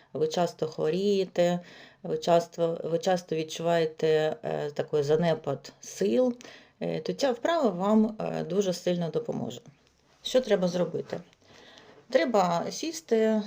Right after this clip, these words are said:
так, щоб вам було зручно, поставити руки таким чином, щоб вони були напроти, е,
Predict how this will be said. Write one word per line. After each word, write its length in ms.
так, 180
щоб 180
вам 200
було 200
зручно, 600
поставити 720
руки 480
таким 320
чином, 500
щоб 220
вони 320
були 420
напроти, 560
е, 60